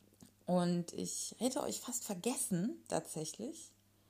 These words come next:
Ich habe irgendwie so, ich habe die Folge gestern schon geplant und meine Notizen aufgeschrieben. Und dann habe ich heute irgendwie in meiner Tagesplanung, äh, das irgendwie nicht auf dem Schirm gehabt, dass ich das ja noch aufzeichnen muss. Und dann ist es mir, Göttin sei Dank,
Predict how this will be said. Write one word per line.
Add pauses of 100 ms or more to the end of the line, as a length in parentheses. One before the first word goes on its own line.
(300)
Ich
habe
irgendwie
so,
ich
habe
die
Folge
gestern
schon
geplant
und
meine
Notizen
aufgeschrieben. (320)
Und
dann
habe
ich
heute
irgendwie
in
meiner
Tagesplanung,
äh,
das
irgendwie
nicht
auf
dem
Schirm
gehabt, (320)
dass
ich
das
ja
noch
aufzeichnen
muss. (480)
Und
dann
ist
es
mir, (360)
Göttin
sei
Dank,